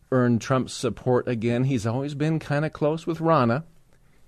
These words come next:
He still gives Ronna credit for getting him over the top in Michigan in twenty sixteen. And he's very loyal in that way. It's just too bad that these people are not loyal to Trump,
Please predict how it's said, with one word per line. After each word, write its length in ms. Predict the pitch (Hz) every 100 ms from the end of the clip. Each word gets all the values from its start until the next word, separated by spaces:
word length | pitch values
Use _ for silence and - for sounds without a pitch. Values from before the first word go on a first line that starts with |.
| -
He 140 | 139
still 220 | 117 135
gives 240 | 123 135 120
Ronna 280 | 131 139 131
credit 360 | - 127 135
for 180 | - 131
getting 260 | 110 127 127
him 160 | 135
over 180 | 127 120
the 100 | 120
top 320 | 123 135 123
in 120 | 113
Michigan 520 | 117 156 135 110 104 104
in 220 | 110 104
twenty 520 | - 127 117 117 104
sixteen. 1120 | - - 95 - - - 170 139 104 92 98 - _ _ - _ - - - - -
And 140 | 113 113
he's 120 | 117
very 280 | 123 151 160
loyal 520 | 135 147 170 131 113
in 220 | - 113
that 260 | 110 110 113
way. 300 | 127 135 113
It's 120 | 120
just 160 | 160 -
too 140 | 214
bad 260 | 180 175 143
that 160 | 123 - - - - - - - - - - - - - -
these 160 | 147
people 300 | - 175 147
are 60 | 123
not 240 | 120 127
loyal 500 | 101 120 123 113 104 -
to 240 | - 113 98
Trump, 680 | - - 147 80 - 143